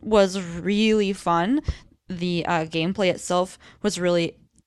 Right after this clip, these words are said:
engaging and interesting, and it was challenging, but it wasn't, like, Souls-like challenging.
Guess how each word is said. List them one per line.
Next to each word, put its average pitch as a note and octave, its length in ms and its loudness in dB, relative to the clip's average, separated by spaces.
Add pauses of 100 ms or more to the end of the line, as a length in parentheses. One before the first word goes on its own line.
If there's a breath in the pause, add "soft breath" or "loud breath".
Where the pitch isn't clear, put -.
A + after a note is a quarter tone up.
engaging F3 640 -2
and D3+ 360 -6
interesting, F#3 960 -6 (640 loud breath)
and G3 100 0
it F#3 100 0
was F3+ 140 -2
challenging, F#3 680 0 (260 loud breath)
but G3 100 -2
it F3 160 2
wasn't, F#3 460 -2
like, C#3 360 -6 (420)
Souls-like - 520 -6
challenging. F#3+ 640 -4